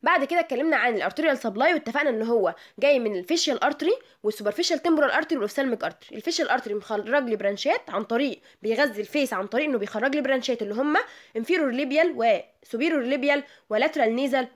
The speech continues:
وانجولار، لكن السوبرفيشال تمبرال بيغذي الفيس عن طريق بنا-، بنفسه،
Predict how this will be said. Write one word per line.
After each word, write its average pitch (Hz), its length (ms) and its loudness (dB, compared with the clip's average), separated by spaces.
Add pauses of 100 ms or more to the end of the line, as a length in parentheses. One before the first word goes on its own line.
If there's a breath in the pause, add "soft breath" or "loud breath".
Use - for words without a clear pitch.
وانجولار، 214 460 -2 (360 soft breath)
لكن 370 260 2
السوبرفيشال 247 560 -2
تمبرال 277 360 2 (240 loud breath)
بيغذي 233 460 0
الفيس 320 240 -6
عن 220 120 -4
طريق 240 220 -4
بنا-، 214 320 0
بنفسه، 226 400 0